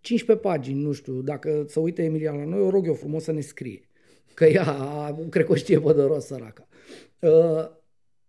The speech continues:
teza aia o poți citi într-o oră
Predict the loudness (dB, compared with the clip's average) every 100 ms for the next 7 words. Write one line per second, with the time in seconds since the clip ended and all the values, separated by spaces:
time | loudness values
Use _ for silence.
0 | _ _ _ _ _ _ -4 -2 -2 -2
1 | -4 -8 -4 0 4 2 2 -6 -4 0
2 | 0 0 2 4 4 4 -2 -12